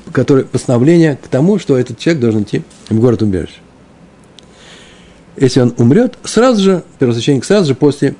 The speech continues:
вынесения приговора. Во время вынесения приговора был бы этот первосвященник?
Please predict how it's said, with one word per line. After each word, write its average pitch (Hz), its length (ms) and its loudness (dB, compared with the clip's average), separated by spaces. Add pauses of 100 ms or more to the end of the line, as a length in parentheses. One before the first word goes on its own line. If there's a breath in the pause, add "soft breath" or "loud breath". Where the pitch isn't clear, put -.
(120)
вынесения 123 480 2
приговора. 113 460 -2 (2000)
Во 110 280 0
время 131 240 2
вынесения 117 320 0
приговора 101 480 -2
был 131 300 -2
бы 311 100 -2
этот 160 100 -6
первосвященник? - 640 -4